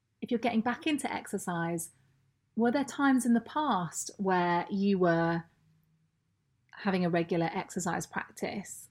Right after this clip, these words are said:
And what was it that helped you in the past? So was it that you were doing it with a friend? Was it that you booked your classes in advance? Was it that you scheduled it into your diary?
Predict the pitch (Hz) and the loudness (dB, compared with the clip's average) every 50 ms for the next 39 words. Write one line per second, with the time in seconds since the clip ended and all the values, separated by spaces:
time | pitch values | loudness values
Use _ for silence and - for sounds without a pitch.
0 | _ 202 190 180 185 185 185 175 196 208 202 247 - - 269 262 - 233 202 - | _ -2 -2 0 0 -2 -4 -4 -4 -2 -2 -2 -2 -2 -2 0 0 0 0 0
1 | 208 202 196 - - - - 208 202 190 - - - - 190 180 180 - 190 180 | 0 -2 -2 -2 -4 -4 0 0 0 0 0 -8 -6 -2 -2 -2 0 0 -2 -2
2 | 180 180 - - 202 185 - - - 202 - - - - - - _ _ _ _ | -2 -4 -6 -4 -4 -4 -4 -4 -8 -10 -12 -12 -18 -20 -20 -20 _ _ _ _
3 | _ _ _ _ _ _ _ _ _ - - 208 190 208 233 214 233 220 202 - | _ _ _ _ _ _ _ _ _ -2 0 2 2 4 4 2 2 2 2 0
4 | 196 208 202 196 220 208 196 202 190 - - 196 185 190 180 - - 220 190 180 | 4 4 4 6 6 4 4 4 2 0 0 0 0 0 0 0 2 4 4 6
5 | 170 165 160 165 165 180 180 180 - - 208 190 - 208 202 185 180 180 180 180 | 4 2 2 0 -2 -2 -2 0 0 0 0 0 0 2 2 4 4 4 2 0
6 | - _ _ _ _ _ _ 208 208 - - - - 202 190 - - 196 185 185 | -4 _ _ _ _ _ _ 4 4 4 2 0 0 0 0 0 0 0 2 2
7 | 180 165 - - 180 175 180 170 - - 196 180 170 170 175 - 185 170 180 185 | 0 -2 -2 -4 -2 0 -2 -2 -4 -4 -4 -2 -2 -2 -2 -4 -4 0 0 2
8 | 175 170 165 - - - - 190 185 202 - 202 - 196 196 - - - - 185 | 2 2 0 -2 -4 -6 -6 -4 -4 -2 -4 -4 -6 -6 -6 -6 -6 -2 -2 0
9 | 185 180 208 185 180 185 175 - - 185 170 - 185 175 170 165 - 170 170 175 | 2 4 4 4 4 2 0 -2 -2 -4 -2 0 0 0 0 0 -2 -4 -4 -4
10 | 175 - - - - 208 208 | -4 -6 -8 -8 -10 -10 -12